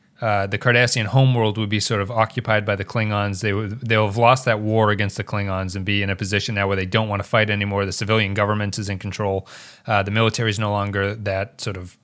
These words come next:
prominent, uh, fascist thing on top of them. And Ducat slides into that where, he, as you're saying, he's a man without a country, and they need to sort of refigure, uh, reconfigure where he fits into the whole storyline. I'm always surprised by how his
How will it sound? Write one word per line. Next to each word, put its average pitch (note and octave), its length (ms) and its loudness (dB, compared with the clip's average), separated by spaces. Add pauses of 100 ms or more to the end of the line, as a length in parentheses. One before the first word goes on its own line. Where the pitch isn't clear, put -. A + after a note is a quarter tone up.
prominent, G#2+ 600 0 (160)
uh, F#2 340 -4 (100)
fascist G#2 560 -2
thing G2+ 320 -2
on F#2 100 -4
top A#2+ 280 4
of C#3 80 -4
them. A2+ 180 2 (420)
And A#2+ 280 2
Ducat B2+ 480 2
slides A2+ 420 0
into A#2 220 0
that G#2 200 -2
where, G#2 200 0
he, B2+ 360 -2
as A#2+ 240 -2
you're G2 60 -6
saying, A2 140 4
he's G#2+ 120 -2
a A#2 40 0
man A#2+ 200 2
without A2 240 0
a G2+ 40 -6
country, A2 480 -2
and G2+ 100 -2
they G#2+ 80 0
need G#2+ 200 0
to G#2+ 120 -2
sort G#2 180 -4
of F2 100 -6
refigure, G#2+ 880 0 (360)
uh, G2+ 120 0
reconfigure A2 540 -2
where G#2 180 0
he F#2+ 120 -4
fits - 320 -8
into F#2 160 -8
the F2+ 80 -8
whole F2+ 140 -6
storyline. G2+ 500 -2 (300)
I'm E3 460 4 (480)
always F3 420 6
surprised B2+ 640 2
by G#2+ 240 4
how A2 360 4
his G#2 320 -2